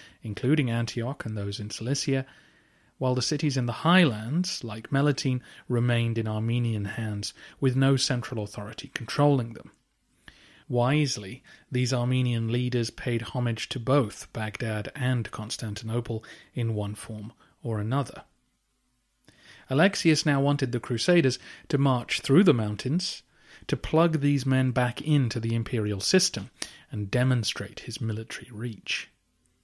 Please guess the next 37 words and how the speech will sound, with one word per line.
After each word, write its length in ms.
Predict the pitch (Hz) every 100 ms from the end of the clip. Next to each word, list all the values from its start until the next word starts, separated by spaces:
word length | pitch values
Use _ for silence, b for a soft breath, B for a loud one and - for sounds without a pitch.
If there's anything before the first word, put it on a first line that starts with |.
| _ _ _ _ B B B
This 160 | - -
was 140 | 156
not 260 | 190 156 -
entirely 520 | 120 - 123 117 104
self-serving. 760 | - 113 101 - 123 113 107 120 B B B B B
Alexius 600 | - 143 160 - 190 170
knew 200 | 151 147
that 140 | 127 123
Antioch 640 | 135 143 143 131 113 113
was 120 | 123 113
a 40 |
very 160 | 117 110
difficult 420 | 117 117 - -
city 300 | - 120 113
to 100 | 120
besiege. 800 | 107 - - 151 107 101 - - b b b b
He 140 | 127
wanted 440 | 123 131 165 - 117
the 80 |
local 300 | 117 117 -
Armenians 580 | 113 110 156 175 120 117
to 100 | -
commit 480 | 131 - 120 117 120
to 240 | - - 135
the 100 | 113
project. 720 | - 139 110 98 - - - b b b b b -
They 140 | 120
could 180 | - 107
supply 380 | 117 - 135 131
the 100 | 104
Crusaders 600 | - - 147 131 107 -
with 100 | 107
food 400 | - 165 156 104
and 80 | 107
equipment 580 | - 175 - 107 -
and 160 | - 113
manpower. 600 | 120 131 135 - - -